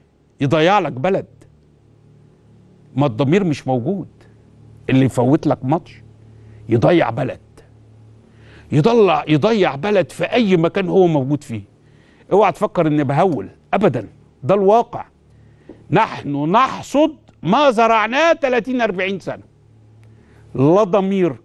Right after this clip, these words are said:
لا أخلاق، لا قيم. والنتيجة اللي الرياضة اللي هي ميدان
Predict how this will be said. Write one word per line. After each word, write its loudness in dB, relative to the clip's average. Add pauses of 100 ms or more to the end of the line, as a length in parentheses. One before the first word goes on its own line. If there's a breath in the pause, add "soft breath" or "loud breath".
(100)
لا 2
أخلاق، -2
لا 2
قيم. -4 (1300 soft breath)
والنتيجة 2 (160)
اللي 2
الرياضة 2 (160)
اللي -2
هي 0
ميدان -2